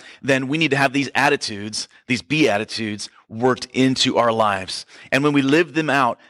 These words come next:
this is gonna cause us to suffer on some level. Godliness is gonna generate hostility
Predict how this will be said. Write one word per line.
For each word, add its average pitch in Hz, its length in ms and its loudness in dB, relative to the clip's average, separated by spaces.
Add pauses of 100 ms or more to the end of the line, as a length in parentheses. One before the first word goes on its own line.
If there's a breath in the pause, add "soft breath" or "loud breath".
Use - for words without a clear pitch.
this 139 160 -4
is 143 80 -8
gonna 143 160 0
cause 139 400 0
us 110 340 -2
to - 160 -6
suffer 117 500 0 (140)
on 113 200 -2
some 117 520 2
level. 101 540 0 (960 loud breath)
Godliness 151 500 0
is 131 140 -4
gonna 123 200 0
generate 117 560 0
hostility 117 920 0